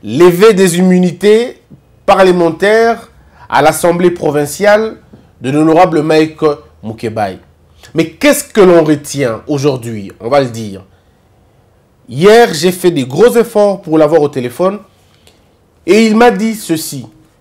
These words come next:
Christian, il faut dire à Godin Poyi que s'il croit que j'ai perdu, eh bien, il a tort.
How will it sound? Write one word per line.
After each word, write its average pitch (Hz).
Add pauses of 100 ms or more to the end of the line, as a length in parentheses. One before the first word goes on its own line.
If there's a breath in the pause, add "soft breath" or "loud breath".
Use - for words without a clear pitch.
(640)
Christian, 233 (2750)
il 185
faut 233
dire 233
à 170
Godin 165
Poyi 151 (680)
que 165
s'il 190
croit 254
que -
j'ai 156
perdu, 143
eh 127
bien, 143
il 135
a 117
tort. 101